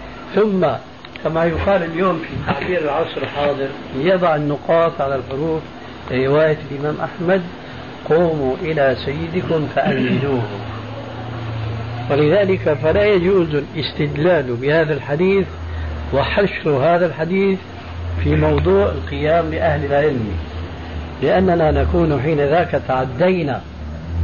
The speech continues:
على صاحب الحديث، على رسول الله صلى الله عليه وسلم، ونسبنا إليه من المعنى ما لم يقصده. أما إذا قلنا: "قوموا لسيدكم"، فقد نسبنا إليه لفظا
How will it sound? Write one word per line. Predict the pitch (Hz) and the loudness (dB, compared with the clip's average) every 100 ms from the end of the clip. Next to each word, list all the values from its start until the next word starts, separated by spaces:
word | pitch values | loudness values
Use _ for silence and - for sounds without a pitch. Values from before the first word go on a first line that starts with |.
| - - | 0 0
على | 131 165 175 165 151 - | 2 4 4 4 2 2
صاحب | 190 165 151 | 2 2 -2
الحديث، | 139 127 151 156 - 104 - - - - - 143 | -4 -4 -2 -2 -2 -6 -10 -12 -12 -12 -10 -2
على | 151 160 151 | 2 2 2
رسول | 127 117 165 - | -2 -6 -6 -4
الله | 165 160 131 - | -2 0 -2 -6
صلى | - 127 | -6 -2
الله | 143 151 | 0 2
عليه | 135 135 | 0 0
وسلم، | 131 123 120 123 113 107 98 - - - - - | -2 -2 -6 -6 -8 -8 -10 -12 -12 -12 -10 -4
ونسبنا | 143 165 165 - 220 185 180 170 | 0 2 0 0 -2 -2 0 0
إليه | 156 160 190 196 175 160 165 | 0 0 2 2 0 -2 -2
من | 170 | 0
المعنى | 147 180 202 175 165 151 156 | 0 0 0 0 0 0 0
ما | 185 | 2
لم | 180 | 2
يقصده. | 165 160 208 190 - 107 - - - - - - - - 147 | -2 -4 0 0 0 -8 -10 -14 -16 -16 -14 -14 -14 -6 -4
أما | 156 156 | 0 2
إذا | 156 147 139 175 | 2 0 0 0
قلنا: | 180 165 151 131 120 | -2 2 2 2 -2
"قوموا | - 170 151 | -2 0 0
لسيدكم"، | 127 127 139 160 185 180 180 160 | -2 -4 -4 -2 -2 0 -2 -2
فقد | 127 143 139 139 | -2 0 -2 -4
نسبنا | 135 - 175 156 151 | -2 -2 0 0 0
إليه | 151 175 160 156 | 0 -4 -4 0
لفظا | 196 180 165 147 | 0 0 0 0